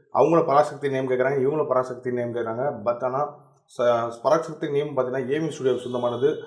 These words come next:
அது அந்த பராசக்தி சிவாஜி கணேசன் காலத்துலேருந்து இருந்ததுனால அவங்க தான் ஓனர்ஷிப் இருக்காங்க. ஆனா,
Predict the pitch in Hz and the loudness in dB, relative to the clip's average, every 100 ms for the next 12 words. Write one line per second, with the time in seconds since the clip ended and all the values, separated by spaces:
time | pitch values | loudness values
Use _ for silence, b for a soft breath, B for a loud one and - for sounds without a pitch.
0 | B _ 117 120 127 123 120 120 - - | B _ -4 0 2 2 2 -2 -6 -6
1 | 123 120 120 147 143 135 127 123 143 151 | 0 2 4 2 2 0 0 2 2 2
2 | 139 127 123 120 123 131 127 120 120 139 | -2 -4 -2 -2 -2 -4 -4 -4 -4 -2
3 | 123 127 139 123 131 131 127 113 113 110 | 0 2 2 0 0 -2 -6 -8 -8 -6
4 | 113 127 120 131 123 | -6 -8 -4 -2 -2